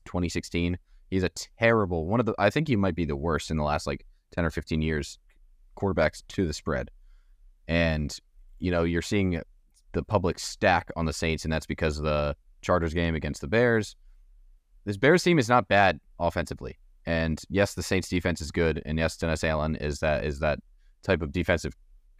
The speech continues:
coach. However, there are too many mistakes that the Saints make on offense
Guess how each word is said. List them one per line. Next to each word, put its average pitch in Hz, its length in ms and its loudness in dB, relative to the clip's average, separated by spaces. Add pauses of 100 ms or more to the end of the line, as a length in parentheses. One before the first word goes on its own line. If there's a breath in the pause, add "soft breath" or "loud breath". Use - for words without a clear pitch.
coach. 95 340 0
However, 85 540 0 (760)
there 101 220 2
are 98 280 2 (120)
too - 160 0
many 113 180 4
mistakes 95 460 0
that 87 120 -6
the 90 60 -6
Saints 87 300 -4
make 85 160 -2
on 78 120 0
offense 78 520 -2